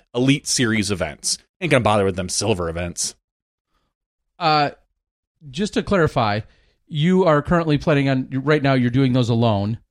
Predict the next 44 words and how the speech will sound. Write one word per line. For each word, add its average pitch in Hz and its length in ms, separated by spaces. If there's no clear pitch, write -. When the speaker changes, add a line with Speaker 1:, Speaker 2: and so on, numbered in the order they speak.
Speaker 1:
I 139 120
Speaker 2:
Uh, 123 120
Speaker 1:
d-, 113 100
Speaker 2:
it's 135 60
Speaker 1:
I 135 40
Speaker 2:
kind 117 100
Speaker 1:
did 127 80
Speaker 2:
of 113 80
a 113 60
solo 127 500
Speaker 1:
Yep, - 160
I 160 80
did 175 140
the 160 100
first 185 200
Speaker 2:
effort. 180 80
Speaker 1:
one 165 100
alone. 160 400
I 131 80
just - 320
more 139 240
or 135 40
less 131 220
wrote 123 160
up, 120 140
like 117 100
I - 40
said, 110 100
wrote 120 120
up 120 60
a - 40
script, - 260
kinda 175 140
talked 180 240
about - 140
who 190 160
I 160 40
thought 151 220
was 127 120
gonna 143 140
do 131 140
well 120 240
at 104 80
Waco, 104 560